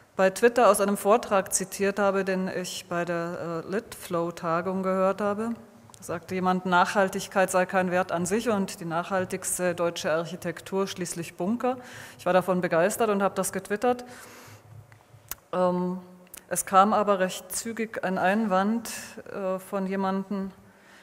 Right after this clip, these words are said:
der sagte, die nachhaltigste Architektur bei uns sind immer noch Sakralbauten. Was, äh, na, es,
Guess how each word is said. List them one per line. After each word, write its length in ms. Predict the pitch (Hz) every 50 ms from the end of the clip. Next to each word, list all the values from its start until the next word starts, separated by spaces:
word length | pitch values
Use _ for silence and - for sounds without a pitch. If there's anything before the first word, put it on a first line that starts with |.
| - -
der 100 | - 185
sagte, 760 | 180 185 185 190 190 - - - 202 190 185 185 180 180 185 185 - 175
die 60 | 175
nachhaltigste 800 | 185 185 190 202 - 233 208 202 190 202 190 - - - 202 160
Architektur 600 | 170 180 170 202 190 - 190 185 - - 226 220
bei 140 | 185 196 185
uns 260 | 165 185 190 185 -
sind 160 | - 190 185
immer 160 | 196 185 185 185
noch 160 | 180 175 -
Sakralbauten. 1120 | - 180 165 165 - 175 156 156 170 190 196 165 165 147 147 156 170 - - 190 196 190 - - - _ _ _ _ - - - - - - - - - - - - _ _ -
Was, 320 | 180 175 170 - - - -
äh, 60 | 165 160 156 165 170 165 - _ _ _ _ _ _ _ _ _ _ _ _ - _ _ - - - - - - - - _ _ - -
na, 140 | - 143 - - - 170
es, 240 | 170 - 165 -